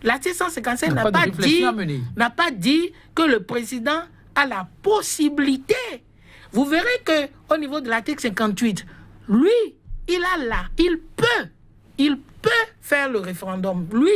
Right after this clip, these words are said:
Speaker 1: il peut. Et les questions qu'on lui propose, c'est trois.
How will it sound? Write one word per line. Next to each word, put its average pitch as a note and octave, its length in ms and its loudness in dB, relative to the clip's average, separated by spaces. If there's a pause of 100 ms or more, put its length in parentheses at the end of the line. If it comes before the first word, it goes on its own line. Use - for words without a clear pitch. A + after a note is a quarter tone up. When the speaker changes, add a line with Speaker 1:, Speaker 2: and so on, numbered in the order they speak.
Speaker 1:
il D#4+ 80 -2
peut. G#4 360 -4 (320)
Et F4+ 120 4
les B3+ 140 -2
questions D4 380 -4
qu'on E4+ 140 0
lui C4 160 0
propose, C4 460 -2
c'est - 240 -6
trois. G4 300 -2